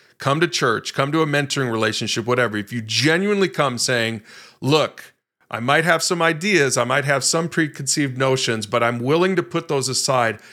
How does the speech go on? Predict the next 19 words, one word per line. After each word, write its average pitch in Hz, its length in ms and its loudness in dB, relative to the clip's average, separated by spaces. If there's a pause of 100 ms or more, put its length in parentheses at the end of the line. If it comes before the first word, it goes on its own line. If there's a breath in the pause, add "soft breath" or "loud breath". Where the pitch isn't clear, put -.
(120)
I - 80 0
really 156 500 2
want 147 340 0
to 147 140 0
know 107 380 0 (200 loud breath)
if 110 180 -2
Jesus 131 480 2
is 113 140 -2
God. 101 340 0 (180 loud breath)
I 127 120 2
really 185 420 0
want 180 300 2
to 160 80 2
know 156 260 4
if 131 120 0
the 127 100 -2
Bible 120 380 0
is 110 120 -4
true." - 300 -6